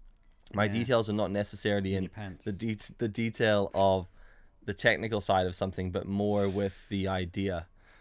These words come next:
Speaker 1: Um,
Speaker 2: Yeah.
Speaker 1: so I guess that, that's where I really struggle is I'm like, "What's the point in this video?" And I think what's so cool is just this idea that we have to upload the video, like, in some format, and it doesn't matter. And it's weird because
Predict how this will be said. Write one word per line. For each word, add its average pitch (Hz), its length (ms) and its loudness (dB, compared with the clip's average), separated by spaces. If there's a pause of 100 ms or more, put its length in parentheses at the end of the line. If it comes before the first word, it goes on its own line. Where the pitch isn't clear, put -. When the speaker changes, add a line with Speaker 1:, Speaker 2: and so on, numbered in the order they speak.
(200)
Speaker 1:
Um, 87 480 0 (120)
Speaker 2:
Yeah. 98 340 -10 (480)
Speaker 1:
so - 180 2
I 117 60 10
guess 127 240 4
that, 107 300 2
that's 113 240 0
where 123 120 6
I 101 140 8
really 107 280 2
struggle 98 280 0
is 95 100 0
I'm 101 120 2
like, 95 180 -4
"What's 104 180 -2
the 107 80 -6
point 101 200 -2
in 78 60 -10
this 90 100 -8
video?" 95 280 0 (360)
And 120 100 4
I 123 60 6
think 175 240 -2
what's 180 160 0
so 139 100 2
cool 135 240 2
is 107 140 0
just 131 160 -6
this 139 160 -2
idea 110 340 4
that 104 140 2 (300)
we 110 120 0
have 113 220 4
to - 80 0
upload 95 560 0
the 95 80 -4
video, 95 440 2
like, 92 220 -4
in 95 140 -4
some 95 260 0
format, 92 580 -2
and 101 140 0
it 95 100 -4
doesn't 110 280 0
matter. 101 320 2
And 123 160 2
it's - 120 -10
weird 123 360 0
because 107 280 0